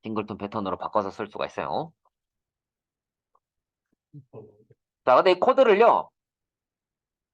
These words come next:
조금 바꿔볼게요. 이거는 사실 이렇게 쓰는 거는 public static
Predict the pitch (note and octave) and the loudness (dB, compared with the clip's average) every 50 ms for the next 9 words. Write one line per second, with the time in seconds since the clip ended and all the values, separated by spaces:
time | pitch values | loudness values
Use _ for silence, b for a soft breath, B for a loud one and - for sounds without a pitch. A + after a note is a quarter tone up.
0 | _ _ _ - A#3+ A#3+ B3+ C4+ A#3+ - C#3+ - G3 G#3 E3 D3 - - A#2 A#2 | _ _ _ -2 -2 0 2 0 2 2 2 2 4 4 2 2 2 2 2 2
1 | D#3 G#3 A3+ A3 _ _ _ _ _ _ _ _ _ _ _ _ _ _ _ _ | 0 0 -6 -12 _ _ _ _ _ _ _ _ _ _ _ _ _ _ _ _
2 | _ _ _ _ _ _ _ _ _ _ _ _ _ _ _ _ _ - D3 E3 | _ _ _ _ _ _ _ _ _ _ _ _ _ _ _ _ _ -12 -2 0
3 | A3+ A#3+ A3+ A3 G3+ G#3 G#3+ F#3+ D3 A#2 G#2+ - A3+ A3 A#3 G#3 E3+ D#3+ F3 - | 0 2 2 2 2 2 2 2 0 -2 -4 -6 -8 -8 -8 -8 -8 -8 -10 -6
4 | - B3+ A#3 A3 A3+ G3+ F#3 D#3 D3 E3+ G3+ F3+ B2+ G2 E2+ - _ _ _ _ | -4 -4 -4 -4 -4 -2 -2 0 0 2 2 2 2 0 -4 -10 _ _ _ _
5 | _ _ _ _ _ _ _ _ _ - G#3+ A3 G3 A3+ A3+ A3 G#3+ - - _ | _ _ _ _ _ _ _ _ _ -2 -2 0 0 2 0 0 -2 -4 -8 _
6 | _ - A#3+ A#3 A#3 _ - A3+ G#3+ A3 | _ -6 -6 -6 -6 _ -12 -12 -12 -12